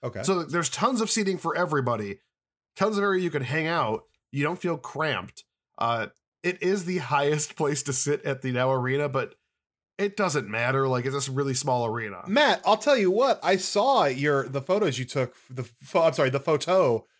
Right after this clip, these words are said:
Speaker 1: you took from
Speaker 2: Yeah.
Speaker 1: the suite, your view. You had an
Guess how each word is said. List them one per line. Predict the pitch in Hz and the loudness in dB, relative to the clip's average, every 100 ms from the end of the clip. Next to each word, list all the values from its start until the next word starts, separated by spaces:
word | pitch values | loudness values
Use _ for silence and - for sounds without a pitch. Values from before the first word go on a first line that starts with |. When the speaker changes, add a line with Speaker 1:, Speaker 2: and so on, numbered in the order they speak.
| _ - | _ -2
Speaker 1:
you | 135 | -2
took | - 139 127 - - | 2 2 2 -4 -20
from | - - 147 151 160 | -18 -2 4 4 2
Speaker 2:
Yeah. | |
Speaker 1:
the | 147 | -2
suite, | 135 - 127 151 226 208 | -2 -2 0 0 -2 -4
your | 131 127 | -2 -2
view. | 113 123 165 226 208 _ _ _ - | -2 -2 -2 -2 -6 _ _ _ -2
You | 240 | 0
had | 294 311 | 4 6
an | 240 202 | 4 0